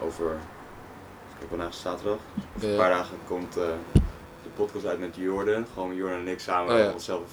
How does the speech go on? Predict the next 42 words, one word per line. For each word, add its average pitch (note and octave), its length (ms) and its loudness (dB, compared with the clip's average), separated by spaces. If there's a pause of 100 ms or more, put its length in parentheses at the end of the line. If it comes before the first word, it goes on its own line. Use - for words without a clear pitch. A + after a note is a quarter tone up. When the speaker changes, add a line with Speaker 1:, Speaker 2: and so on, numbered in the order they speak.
Speaker 1:
voorstellen. D#2+ 520 -2
Dat F2+ 140 0
is G#2+ 60 -2
ook G#2+ 60 0
Speaker 2:
Uh-huh. G#2+ 140 0
Speaker 1:
alweer G2 240 4
een F2+ 80 -2 (420)
ander G#2 260 0
soort G2 360 -2 (100)
podcast G2+ 460 -2
dan F#2 180 0
de F#2 100 0
eerste F#2+ 300 -4
podcast F#2+ 380 -4
die F#2 140 -4
ik F2 60 -12
had, F2+ 200 -6 (140)
wat F#2 220 0
echt G2 260 0
inderdaad F2 400 -2
vraag, D#2 280 -2
vraag, - 260 -10
vraag. - 320 -12
Speaker 2:
Ja, A2+ 300 4
ja, F#2+ 240 -2
ja. F2+ 180 -6 (220)
Speaker 1:
En E2+ 120 -10
nu F#2+ 120 0
denk F2+ 180 0
ik - 60 -10
inderdaad F#2 300 -2
ook F#2+ 80 -4
van, F2 140 -8
ja, F2 140 0
misschien G2 260 -8
is F#2+ 60 -6
het - 100 -12
juist F#2 180 2
wel F2+ 80 -2
heel F#2 180 0
chill G2+ 140 -2
om F2+ 300 -2